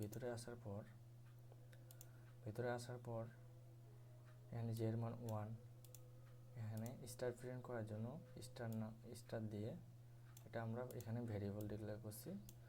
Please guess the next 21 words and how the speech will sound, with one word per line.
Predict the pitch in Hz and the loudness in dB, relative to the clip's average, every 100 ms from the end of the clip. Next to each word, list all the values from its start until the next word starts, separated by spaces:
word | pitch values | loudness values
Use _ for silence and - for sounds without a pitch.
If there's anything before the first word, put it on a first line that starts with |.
| - - | -12 -6
তার | 110 107 | -4 0
মান | 107 107 107 | 2 0 0
দিছি | 110 120 117 | 0 0 2
ওয়ান। | 101 95 - - - - - - - - - - - - - - - - - 123 | 2 0 -8 -8 -8 -8 -8 -10 -10 -10 -10 -10 -10 -10 -10 -10 -12 -12 -4 4
তো | 120 104 | 4 4
আই, | 117 113 113 | 0 2 6
জে | 117 127 | 8 8
এর | 131 | 6
মান | 131 123 | 2 4
ওয়ান | 113 104 107 - - 104 | 4 4 2 -2 -4 0
এবং | 110 110 | 2 2
স্টার | - 117 | 2 2
এর | 113 | 2
মান | 123 131 | 2 2
ওয়ান, | 101 92 - - - - - - - - 117 | 0 0 -4 -10 -12 -12 -12 -12 -12 -4 -2
এখানে | 117 110 143 170 | 4 4 4 0
কন্ডিশনটি | 120 113 107 113 113 175 - - - | 0 2 2 2 2 0 0 -6 -6
কি | 117 110 | 0 2
বলছে | 107 - 139 - | 0 -2 -4 -2
যে | 220 - - - - - - - | -4 -4 -10 -10 -10 -10 -6 -2
জে | 113 | 2